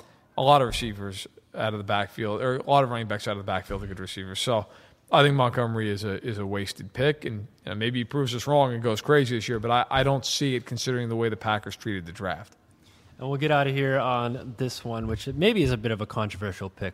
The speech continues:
Speaker 2: but I think that Dez Bryant is not a guy that you're gonna take high in your draft. And if you take Dez Bryant high in the draft, you're betting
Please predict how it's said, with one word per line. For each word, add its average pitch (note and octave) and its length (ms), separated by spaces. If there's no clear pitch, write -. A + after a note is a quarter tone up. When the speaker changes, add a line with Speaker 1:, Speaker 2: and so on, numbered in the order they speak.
Speaker 2:
but G2 440
I C#3+ 160
think D#3 300
that C3+ 200
Dez B2 240
Bryant A2 500
is A#2 200
not A#2 420
a B2 80
guy G#2+ 300
that G2+ 180
you're G#2+ 140
gonna G2+ 160
take - 240
high G#2 200
in G2 60
your F#2+ 100
draft. G2 520
And A2+ 100
if G#2+ 140
you B2 80
take F3+ 260
Dez A#2 240
Bryant A2+ 240
high A2+ 160
in G#2+ 60
the G#2 80
draft, G#2 320
you're C#3+ 160
betting C#3 560